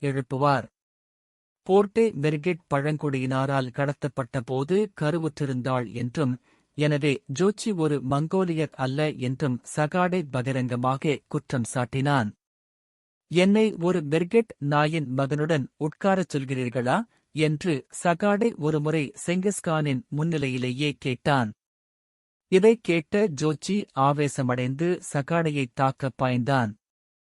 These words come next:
செங்கிஸ்கான் இந்த அவமானத்தால் நிலைகுலைந்தார்.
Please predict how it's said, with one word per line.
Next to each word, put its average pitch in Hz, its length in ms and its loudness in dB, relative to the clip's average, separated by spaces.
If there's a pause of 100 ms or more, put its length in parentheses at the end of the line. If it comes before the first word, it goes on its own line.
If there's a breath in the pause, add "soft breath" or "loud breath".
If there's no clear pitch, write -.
(360)
செங்கிஸ்கான் 202 800 2
இந்த 143 440 0
அவமானத்தால் 143 840 0
நிலைகுலைந்தார். 147 880 0